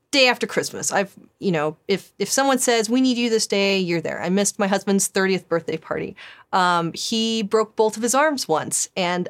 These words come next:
I was at the hospital with him calling the studio and saying, "Hey, I have a family emergency. I can't come in today." And they said, "Sorry, we don't have a replacement. Can you be here in an hour?" And I had to call a friend <laughs> to come help Brian to go get his medication and bring him home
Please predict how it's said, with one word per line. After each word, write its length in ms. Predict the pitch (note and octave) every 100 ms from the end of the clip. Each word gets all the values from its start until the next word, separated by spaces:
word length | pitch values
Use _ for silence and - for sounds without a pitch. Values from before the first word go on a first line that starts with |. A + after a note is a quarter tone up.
| -
I 220 | F3 G3
was 160 | G#3 F#3+
at 180 | F3+
the 80 | F#3
hospital 400 | A3 C#4 C#4 A#3
with 140 | G3+ G3+
him 100 | G3
calling 300 | F#3+ F#3 G3+
the 60 |
studio 280 | G3+ D#4 C4
and 140 | G3+ F#3+
saying, 260 | F#3 F#3
"Hey, 200 | G3 F#4
I 100 | B3
have 100 | B3+
a 60 | B3
family 240 | C#4 C4+
emergency. 400 | C4 C4+ C4 -
I 60 | G#3+
can't 200 | - -
come 140 | A#3
in 80 | A#3+
today." 220 | A#3 D4
And 100 | G3
they 60 | G3
said, 180 | G3+ G3+
"Sorry, 400 | - E4 F#4 D#4+
we 140 | D4+
don't 120 | D#4+
have 140 | D4 C4
a 60 |
replacement. 520 | B3 A#3+ A#3+ A#3 -
Can 120 | - G#3
you 80 |
be 140 | F#3+ F#3+
here 180 | F#3+ F3
in 80 |
an 80 | E3
hour?" 360 | D3+ D3 C3 - - - -
And 120 | G3
I 60 | G#3
had 140 | A#3
to 60 | B3
call 260 | - A#3
a 60 | B3
friend 520 | - C4+ G#3 A3 C#4 - -
<laughs> 220 | - - -
to 80 |
come 180 | B3+ C4
help 240 | C#4 C#4 A#3
Brian 520 | C4 D#4 B3+ A#3 A#3+ - - _ _
to 100 | -
go 160 | A3 B3+
get 100 | C#4+
his 100 | C4
medication 560 | C4+ C#4 C#4 A3+ A#3 A#3+
and 160 | G#3
bring 160 | A3 G#3+
him 100 | G#3
home 500 | - D4+ A3 G#3+